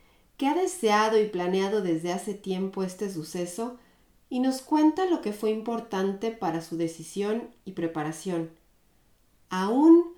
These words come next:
con la ventaja de tener vínculos familiares con el país a donde ahora se encuentra. Mi conversación con Steffi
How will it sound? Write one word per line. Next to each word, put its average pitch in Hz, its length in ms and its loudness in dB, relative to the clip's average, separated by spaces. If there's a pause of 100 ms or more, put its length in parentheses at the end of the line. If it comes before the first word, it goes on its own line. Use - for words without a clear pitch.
(580)
con 226 180 2
la 233 120 2
ventaja 254 480 -2
de 339 100 0
tener 214 400 0
vínculos 214 540 -2
familiares 190 800 0 (320)
con 214 180 0
el 196 160 0
país 254 580 0
a 202 120 -4
donde 170 320 2
ahora 175 320 -4
se 170 140 -10
encuentra. 151 500 -12 (1500)
Mi 262 120 -4
conversación 302 800 2
con 403 220 2
Steffi 226 680 -4